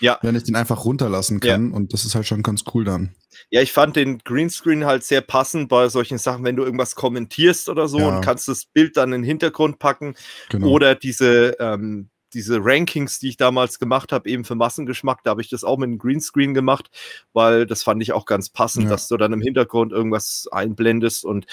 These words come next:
Speaker 2: Genau,
Speaker 1: ich
Speaker 2: ja.
Speaker 1: habe ja hier kein, ich hatte ja kein Studio, also, äh, was sollte ich da machen? Habe ich, ach, Greenscreen und dann packst du irgendwas Cooles dahinter, was zu dem Thema passt
Speaker 2: Mhm.
Speaker 1: und das, äh, war ja auch
Speaker 2: Ja.
Speaker 1: ganz gut.
Speaker 2: Kann man
Speaker 1: Passt
Speaker 2: kurz
Speaker 1: auf jeden Fall.
Speaker 2: genießen.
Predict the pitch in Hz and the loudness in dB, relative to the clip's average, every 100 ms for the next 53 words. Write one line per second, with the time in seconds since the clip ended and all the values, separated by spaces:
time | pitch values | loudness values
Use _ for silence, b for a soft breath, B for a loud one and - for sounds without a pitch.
0 | B 113 107 104 101 147 165 131 143 139 | B -2 0 2 2 4 4 4 0 0
1 | 131 B B 113 143 143 156 135 131 120 | -2 B B -4 0 4 4 4 0 -2
2 | - 170 170 160 156 120 127 120 b b | -2 0 4 6 6 2 0 -4 b b
3 | _ 143 107 98 98 135 - 151 156 151 | _ -12 -12 -6 -2 0 4 4 4 4
4 | 135 123 143 147 123 123 - 117 - 127 | 2 4 0 -2 -4 -4 -4 -6 -2 0
5 | 170 180 - 151 143 127 127 - - - | 2 0 -2 -2 0 0 -2 -4 -10 -2
6 | 156 131 127 - - 160 151 - 123 143 | -2 0 -2 -2 2 4 4 2 0 2
7 | 143 113 - - 127 120 - 131 135 110 | 0 0 -2 -4 -2 -2 -2 0 0 0
8 | - 139 - - B B B 113 117 120 | 0 -2 -4 -10 B B B 0 2 2
9 | 117 113 131 101 - - 107 104 92 107 | 2 -2 -4 -4 -8 -6 -2 -2 2 2
10 | 98 110 104 92 - 110 - B B B | 2 2 -2 -6 -8 -10 -10 B B B
11 | - 113 104 113 - 110 120 127 113 117 | -2 2 2 2 0 0 0 0 -2 -4
12 | 120 | -6